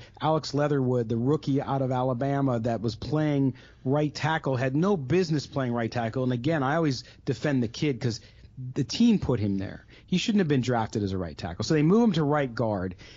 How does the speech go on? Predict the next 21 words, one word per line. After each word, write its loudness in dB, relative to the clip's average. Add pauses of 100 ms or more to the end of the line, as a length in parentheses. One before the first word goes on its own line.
He's -2
played 0
much 0
better. 0
He's -2
coming -2
off -2
his -4
best -4
game 0
as -2
a -4
pro 0 (220)
in 0
the 2
win 2
over 0
Philadelphia 0
last -2
week. 0 (340)
Um, 0